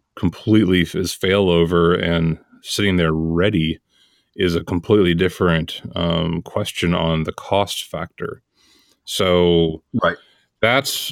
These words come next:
Speaker 1: you know, <clears throat> I think, eh, as everything does, it starts at the very top. I think you go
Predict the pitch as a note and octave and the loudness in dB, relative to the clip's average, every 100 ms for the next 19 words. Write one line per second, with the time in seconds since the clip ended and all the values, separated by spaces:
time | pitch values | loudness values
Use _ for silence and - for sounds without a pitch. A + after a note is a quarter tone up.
0 | E3 - A2 G#2 G#2 G2+ - - - C#3+ | -8 -2 2 4 4 2 0 2 4 4
1 | - - - - G#2+ - E3 G#3 - _ | 2 -4 -18 -6 -4 -2 -2 -2 -6 _
2 | - A2+ - - - _ - A2+ G#2+ A2+ | -12 -10 -10 -18 -20 _ -4 0 2 2
3 | A2 G2 F2 E2+ E2+ E2 E2 E2 - - | 0 0 -2 0 0 0 -2 -6 -8 -8
4 | - F3+ G#3+ - F2+ G2 G2 E2 - F2+ | -2 -2 -2 -2 -2 2 0 0 -6 -8
5 | E2 - _ - - - - _ - A2 | -8 -12 _ -12 -10 -10 -14 _ -6 0
6 | D#3 C#3 G#2 F#2 F2+ F2+ F#2 F2+ F2+ E2+ | 0 0 -2 0 0 0 2 2 2 2
7 | E2 | 0